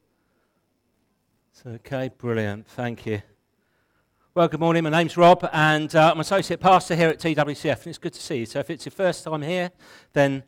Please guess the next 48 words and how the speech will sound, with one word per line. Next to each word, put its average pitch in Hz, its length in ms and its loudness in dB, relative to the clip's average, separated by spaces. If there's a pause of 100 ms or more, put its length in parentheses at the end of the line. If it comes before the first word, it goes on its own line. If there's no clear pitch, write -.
(180)
welcome, 185 500 2 (300)
and, 147 280 -2
uh, 156 80 -2
we 151 80 -4
look 170 140 -4
forward 175 300 -6
to - 100 -14
getting 151 320 -6
to 151 140 -14
know 147 100 -8
you 131 160 -8
more 120 300 -8 (200)
over 123 220 -10
the 120 100 -12
coming 117 440 -10 (480)
weeks 127 340 -8
and 120 100 -12
months. 131 540 -10 (800)
Um, 127 140 4 (300)
last 175 200 2
week, 170 160 0
Stuart 165 360 0
started 156 380 2
a 147 40 0
five-part 160 480 2
series, 131 500 -4 (280)
um, 147 160 -2
around 185 260 0
some 214 200 -2
of 196 40 -4
the 175 80 -4
values 160 460 2
we 139 80 -2
hold 139 260 -2
as 127 160 -10
church, 123 560 -8
and, 123 180 -8 (420)
um, 135 220 0 (200)
took - 180 0
us - 180 -4
through 170 140 0
prayer 185 540 4
and 151 160 -4
presence 170 400 -4
of 160 100 -8
God 147 300 4
and 127 140 -4
how, 165 260 0